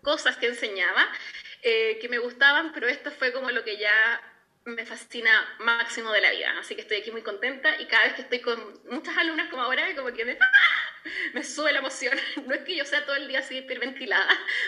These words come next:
muchas veces estoy en otro estado, pero, pero bueno, así estamos.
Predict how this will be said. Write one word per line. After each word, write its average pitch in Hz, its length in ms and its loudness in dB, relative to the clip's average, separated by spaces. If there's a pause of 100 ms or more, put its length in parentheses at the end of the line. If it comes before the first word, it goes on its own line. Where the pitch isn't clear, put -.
muchas 240 260 -4
veces 247 260 -4
estoy 233 180 -2 (200)
en 214 120 -8
otro 233 160 -4
estado, - 360 -4 (400)
pero, 269 800 6
pero 427 120 6
bueno, - 140 4 (320)
así 262 220 -6
estamos. - 400 -10